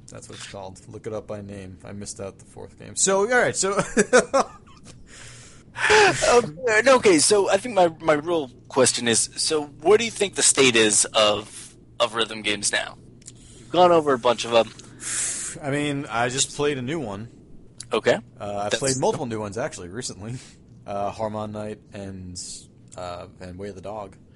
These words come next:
Speaker 2: So, I, I mean, do you think that they have to be mixed with another genre, uh, to be relevant?
Speaker 1: I
Speaker 2: Or
Speaker 1: just, I just don't think you can do the license thing anymore.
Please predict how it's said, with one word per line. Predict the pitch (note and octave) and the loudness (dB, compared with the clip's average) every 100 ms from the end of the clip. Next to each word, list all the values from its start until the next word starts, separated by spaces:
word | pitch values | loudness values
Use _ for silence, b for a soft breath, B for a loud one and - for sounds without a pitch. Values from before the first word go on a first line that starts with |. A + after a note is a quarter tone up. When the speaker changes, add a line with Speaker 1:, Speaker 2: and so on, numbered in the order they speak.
| B B - | B B -2
Speaker 2:
So, | - G3+ - | 4 4 4
I, | E3 E3 - | 2 2 2
I | E3+ | 0
mean, | E3+ E3+ D#3+ - B B B | 2 2 0 -4 B B B
do | - | -2
you | F3 | 0
think | F#3 E3+ | 2 2
that | D3+ B2 | 2 4
they | C#3 | 4
have | C3 C3+ C3 - | 6 4 4 2
to | B2 | -4
be | B2+ B2 A#2+ | 0 2 2
mixed | B2+ B2 - | 2 0 0
with | B2 A#2+ | -2 2
another | A#2 A2+ G#2+ | 4 4 4
genre, | A2 A2 A#2 B2 B2 B2 - - - - - - - | 6 6 4 0 -2 -4 -12 -20 -20 -20 -20 -20 -6
uh, | A#2+ A#2 A#2+ | 0 2 0
to | - | -6
be | G#2+ A#2+ A#2 A2+ A2+ | -2 0 2 0 0
relevant? | C#3 E3+ G#3+ B3+ C4 - - - | 4 6 6 4 2 -2 -14 -8
Speaker 1:
I | D#3+ | -6
Speaker 2:
Or | D3+ | -2
Speaker 1:
just, | E3 F3 G2+ | -2 -4 -6
I | A#2+ | -8
just | B2 | -8
don't | D#3+ | -8
think | C#3 C3+ | -8 -10
you | A#2+ | -8
can | B2 | -8
do | A2+ | -8
the | |
license | F#2 G2 G#2 - | -6 -8 -8 -10
thing | F#2 F2 | -12 -14
anymore. | F2 F2+ G2 | -14 -12 -12